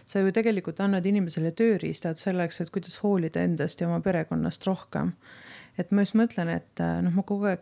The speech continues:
ise tunnen, et äkki on need, need pehmed asjad, läbi mille tegelikult ikkagi see, see inimese enda sees nii-öelda tärkab armastus enda ja, <laughs> ja, ja teiste ja, ja, ja võib-olla ka nagu ka looduse ja, ja maa vastu.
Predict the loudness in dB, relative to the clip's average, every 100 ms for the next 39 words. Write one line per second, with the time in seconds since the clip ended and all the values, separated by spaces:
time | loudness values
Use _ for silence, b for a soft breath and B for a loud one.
0 | -8 -2 0 0 0 0 2 0 0 -2
1 | -2 0 2 2 2 0 -2 0 -2 -2
2 | -4 0 -2 -2 -4 -2 0 2 2 0
3 | -2 -2 -2 -4 -4 -6 -6 -8 -10 -6
4 | -4 -2 -2 -2 B B B B B -6
5 | -4 -4 -8 _ 2 4 4 2 2 2
6 | 2 0 0 0 0 0 0 0 -4 -2
7 | -2 -2 _ -4 2 4 4 0 -4 -6
8 | 0 2 2 2 0 2 2 0 -4 -4
9 | -4 -2 0 2 4 4 2 B -6 -2
10 | 2 2 2 0 -2 0 0 0 0 -2
11 | -4 -2 -2 -2 -4 -2 2 2 2 0
12 | 0 0 0 2 0 0 -2 -2 -2 -4
13 | -2 2 2 0 -2 0 0 0 0 0
14 | 2 2 2 2 -2 -4 -6 -4